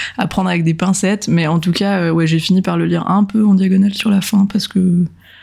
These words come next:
j'attendais juste de voir où ça allait, mais ça m'a pas, ça m'a pas recaptivée, tu vois.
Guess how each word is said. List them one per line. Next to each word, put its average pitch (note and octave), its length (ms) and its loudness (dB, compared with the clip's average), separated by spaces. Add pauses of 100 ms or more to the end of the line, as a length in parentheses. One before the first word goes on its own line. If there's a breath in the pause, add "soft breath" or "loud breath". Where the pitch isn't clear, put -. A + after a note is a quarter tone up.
(340 loud breath)
j'attendais E3+ 440 0
juste F3 220 0
de F#3 40 2
voir F3 220 0
où F3 60 0
ça F#3 200 0
allait, F#3 200 2
mais F#3 120 2
ça F#3+ 160 -4
m'a E3+ 140 2
pas, F3+ 380 0
ça G3 140 -6
m'a F#3 120 0
pas F#3 160 -4
recaptivée, F#3+ 680 0
tu - 140 -6
vois. E3+ 140 -4